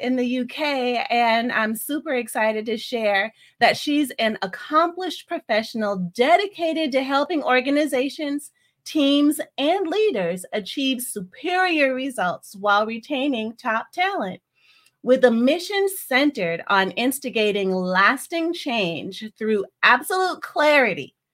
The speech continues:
and accountability at all organizational levels, Catherine excels in empowering businesses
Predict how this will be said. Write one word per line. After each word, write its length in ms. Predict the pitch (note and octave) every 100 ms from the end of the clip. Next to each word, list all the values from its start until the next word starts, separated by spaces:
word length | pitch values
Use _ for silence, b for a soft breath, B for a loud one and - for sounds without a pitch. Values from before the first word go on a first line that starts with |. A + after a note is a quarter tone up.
| _ _ -
and 280 | D4+ F#4
accountability 1080 | F#4+ - F4+ F4+ F4+ F4+ E4+ D#4+ F3+ A2+ - _ _ _ _
at 260 | G#3+ F#3 -
all 360 | A#3+ C4+ D4 -
organizational 920 | C4+ B3+ C4+ B3 A#3 A#3 A#3+ A#3+ G#3
levels, 560 | G3 F#3+ F3 E3+ F3 - _ _ _ _ _
Catherine 720 | - D4 F4 F4 B3 A3+ G#3 -
excels 920 | G3+ - - - A#3+ F#3 E3 D3 F3 -
in 200 | G#3 G3+
empowering 920 | G3+ G3+ - B3 B3 C4+ D#4 D#4 D4+
businesses 800 | A#3+ C4+ C4 G3 F#3 D#3+ C#3+ D#3+